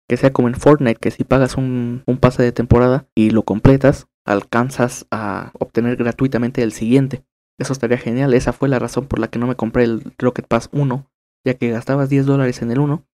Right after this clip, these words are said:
y después tenías que gastar otros dos o tres dólares en el dos. Entonces eso como que no convenía. Pero ya veremos ahora, espero que eso lo hayan cambiado y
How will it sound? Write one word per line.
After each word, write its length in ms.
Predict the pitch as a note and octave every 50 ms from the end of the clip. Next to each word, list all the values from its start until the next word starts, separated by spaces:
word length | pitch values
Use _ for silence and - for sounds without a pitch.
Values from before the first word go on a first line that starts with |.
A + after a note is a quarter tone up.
| _ _
y 80 | - B2
después 300 | A#2+ A2+ A2+ - C3 B2
tenías 240 | - A2+ B2 B2 -
que 100 | - A#2+
gastar 280 | A2+ A#2 A#2 - A#2+
otros 280 | B2 A#2+ - A#2+ A2+ A2+
dos 220 | - B2+ B2 -
o 40 | A#2+
tres 140 | - B2 A#2+
dólares 380 | B2 A#2+ A#2+ B2 B2 B2+ - B2
en 80 | A2
el 140 | G#2+ G#2 G2+
dos. 260 | A2 C#3+ C#3 - - _ _ _ _ _ _
Entonces 200 | - A#2 A#2+ -
eso 120 | - B2+ -
como 180 | B2 A#2 A#2
que 80 | - A2
no 100 | A2+ A#2+
convenía. 540 | - A#2+ A2+ G#2+ G#2+ A#2+ C#3 B2+ B2 - _ _ _ _ _ _
Pero 140 | - D3 D3
ya 120 | C#3+ C3+
veremos 300 | C3 C3 C3+ C3 C3 C3+
ahora, 280 | B2+ A#2+ B2 B2+ C3 B2+
espero 320 | B2+ B2+ - B2+ B2 A#2
que 100 | - A#2
eso 180 | A#2+ B2+ - B2+
lo 60 | B2
hayan 160 | B2 B2 A#2+
cambiado 540 | A#2+ - A2 A#2 B2+ C3 C#3+ D3 D#3 C#3+ B2+ -
y 280 | - D3+ D3+ D3 C#3